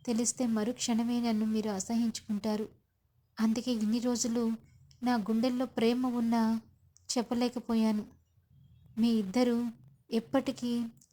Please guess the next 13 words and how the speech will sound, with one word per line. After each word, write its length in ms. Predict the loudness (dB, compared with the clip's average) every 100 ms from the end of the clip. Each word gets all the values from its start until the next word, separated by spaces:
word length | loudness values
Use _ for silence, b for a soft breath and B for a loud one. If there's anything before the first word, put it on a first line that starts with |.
| _ -20 _ _ _
ఒకే 340 | -2 0 2 2
తాటి 320 | 2 0 0 0
మీద 140 | 2
నిలవాలని 540 | 2 2 2 2 2
నా 120 | 0 0
కోరిక. 420 | 0 0 0 -2 -6 -10 _ _ _ _
ఇటు 160 | -4 0
నాన్న, 460 | 0 0 0 0 0 0 -4 -10 -8
అటు 180 | -2
మీరు, 360 | 0 2 2 0 -6 -16 -20 -20 -20 -4
కానీ 220 | 0 2
ఇద్దరూ 340 | 0 0 0 0
కూడా 320 | -2 0 2